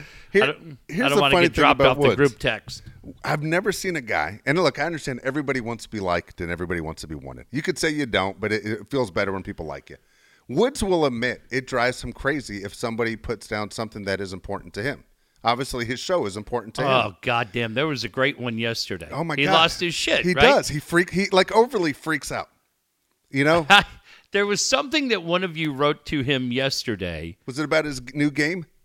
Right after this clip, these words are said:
Speaker 2: It was about some music segment.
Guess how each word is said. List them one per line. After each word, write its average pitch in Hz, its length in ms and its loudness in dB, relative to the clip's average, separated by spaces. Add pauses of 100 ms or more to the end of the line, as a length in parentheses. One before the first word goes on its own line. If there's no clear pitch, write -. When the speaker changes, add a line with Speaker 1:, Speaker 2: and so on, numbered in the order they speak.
(280)
Speaker 2:
It 165 80 -6
was 147 160 -6
about 165 420 -4
some 185 380 -2
music 156 480 -2
segment. 92 480 -6